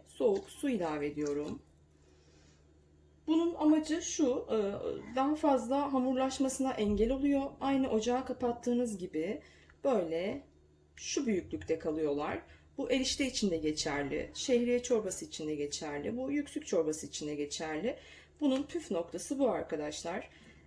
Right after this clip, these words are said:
Eğer, e, tarifimdeki gibi birebir uygularsanız kıvamı, tadı, her şeyi çok güzel olmuş. Tabii tuzu ya da ekşisi kendi damak zevkinize göre artırabilirsiniz. Ben tadına baktım. Yarım limon suyu yetmişti benimkinde.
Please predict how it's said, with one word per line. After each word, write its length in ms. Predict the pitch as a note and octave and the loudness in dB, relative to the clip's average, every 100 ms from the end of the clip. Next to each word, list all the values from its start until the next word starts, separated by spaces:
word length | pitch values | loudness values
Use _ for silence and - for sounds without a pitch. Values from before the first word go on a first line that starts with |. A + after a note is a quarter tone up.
| - | -6
Eğer, 280 | A3 A3+ A#3 | 0 2 0
e, 600 | - - F#3+ G3+ - - - | -2 -4 -2 -4 -6 -8 -10
tarifimdeki 1080 | - G#3+ G3+ G#3 - A3 A3 A3 G#3+ B3+ A3 | -6 -2 -2 -2 0 2 2 2 0 -4 -6
gibi 360 | F3 E3 E3+ F3+ | -6 -4 -4 0
birebir 400 | G3+ G3+ G#3+ - | 0 2 0 0
uygularsanız 840 | G3 F#3 G#3+ C#4+ - G3 E3 - - - - _ | -2 0 0 0 -2 -4 -4 -10 -14 -16 -20 _
kıvamı, 640 | - A#3 G#3+ G3+ F3+ E3 E3+ - | -2 2 4 2 0 -4 -8 -4
tadı, 460 | G#3 G3+ F3 E3 - | -2 0 0 -2 -4
her 200 | D4+ F4+ | -2 -2
şeyi 320 | - B3+ B3 | -2 -2 -2
çok 260 | - A#3 - | 0 -2 -2
güzel 280 | F3 D#3+ D3+ | 0 0 0
olmuş. 340 | D3+ F3 - | -4 -6 -4
Tabii 360 | - A#3+ B3 - - | 0 0 -2 -8 -8
tuzu 380 | C4 B3 C#4 | -6 -2 0
ya 160 | C4+ A3+ | 2 4
da 40 | |
ekşisi 540 | A#3 A3+ - G#3+ - B3+ | 4 0 -2 -6 -6 -4
kendi 280 | C4+ A#3 A3+ | 0 2 2
damak 280 | A3+ A#3 | 0 0
zevkinize 500 | A3 G#3 G#3 G#3+ G3+ | -2 -4 0 0 2
göre 200 | G#3+ E3 | 2 0
artırabilirsiniz. 1000 | F#3+ A3 G3+ G3+ G3 F#3+ G#3+ - D#3 - - - - - - | 0 -2 -2 -2 -2 -4 -4 -4 -6 -8 -12 -16 -16 -12 -4
Ben 200 | C4+ C4 | -2 2
tadına 320 | B3+ A3+ A#3 | 2 4 2
baktım. 380 | A3 A3+ - A3 | 2 0 -4 0
Yarım 240 | G#3 A3+ | 2 2
limon 240 | A3 F#3+ G#3 | 2 0 -2
suyu 260 | - G3+ | -4 -2
yetmişti 480 | G3 G3 G3 - E3+ | -2 -4 -8 -8 -4
benimkinde. 720 | D#3+ D#3 D3 - D#3 F3+ C#4+ | -4 -4 -8 -8 -6 -4 -4